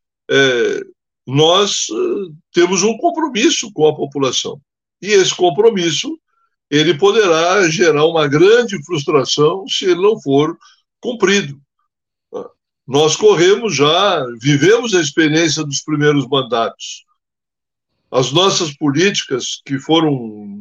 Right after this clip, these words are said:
necessárias, corretas, importantes, né, de compensação, de,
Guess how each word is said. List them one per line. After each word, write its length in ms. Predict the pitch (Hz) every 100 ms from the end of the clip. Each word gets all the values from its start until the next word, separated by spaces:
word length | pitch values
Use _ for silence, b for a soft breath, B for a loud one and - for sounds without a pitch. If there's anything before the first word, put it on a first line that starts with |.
| 107
necessárias, 1040 | 120 143 143 139 - 147 175 151 117 - -
corretas, 920 | 135 110 135 123 - - 107 98 - _ _ _ _ _ _ _ _
importantes, 960 | 139 143 147 143 - 202 196 139 120 110
né, 220 | 165 196
de 240 | 135 135
compensação, 1300 | - 151 143 151 139 120 - 143 175 175 156 123 107
de, 480 | 104 104 139 165 139